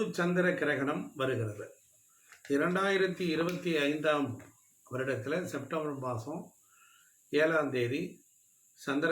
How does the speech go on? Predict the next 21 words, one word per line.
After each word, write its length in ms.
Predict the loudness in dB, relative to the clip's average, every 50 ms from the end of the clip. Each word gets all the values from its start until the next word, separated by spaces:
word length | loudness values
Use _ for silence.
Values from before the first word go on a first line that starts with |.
| 2 2
கிரகணம் 440 | 0 0 -2 -2 -2 -2 -2 -2
நம்ம 300 | -2 -2 -2 -2 -2 -2 -2 -2 -2 -4 -6 -6 -10 -12 -12 -8
நாடு 300 | -4 0 0 2 2 0
முழுவதும் 520 | 0 -2 -2 -4 -4 -4 -6 -6 -6 -8 -8 -10 -16 -20 _ _ _ _
முழுமையாக 600 | -4 -2 0 0 0 0 -2 -2 -2 -4 -6 -8 -8 -10 -12
தெரியும். 320 | -12 -10 -10 -12 -14 -18 _ _ _ _ _ _ _ _ _ _ _ _ _ _ _ _ _ _ _ _ _ _ _ _ _ _ _ _ _ _ -4
இந்த 140 | 0 0 0 0 0
சந்திர 340 | -2 -2 -2 -2 0 0 0 2
கிரகணம்னா 560 | 2 0 0 0 0 0 0 0 0 0 2 2
என்ன 200 | 2 2 2 2 0 0 0
அப்படின்னா, 480 | 0 0 0 0 0 0 -2 -2 -2 -4 -4 -6 -10 -16 -20 _ _ _ _ -16
ராகு, 580 | -8 -2 0 2 4 4 4 4 4 2 2 0 0 -4 -8 -12 -10 -4 0
கேது 340 | 2 2 4 4 4 4 2
என்கிற 340 | 2 2 0 0 0 0 0 0
கிரகங்கள், 600 | 0 0 0 0 0 0 0 -2 -2 -2 -2 -4 -6 -10 -8 -4
சாயா 320 | -2 0 0 2 0 0 0
கிரகங்கள், 600 | -2 -4 -4 -4 -4 -4 -4 -4 -2 -2 -2 -4 -4 -8 -14 _ _ _ _ _ -20 -20 -20 -20 _ _ _ _ _ _ -4
அவங்க 280 | 0 0 2 2 2 2
டிகிரியில 560 | 4 4 4 6 6 6 6 4 4 2 0 0 -2 -6 -10 -16 _ _ _ _ -20
சூரியன், 500 | -4 2 4 4 4 4 4 4 2 2 0
சந்திரன் 500 | 0 0 0 0 0 0 0 -2 -4 -6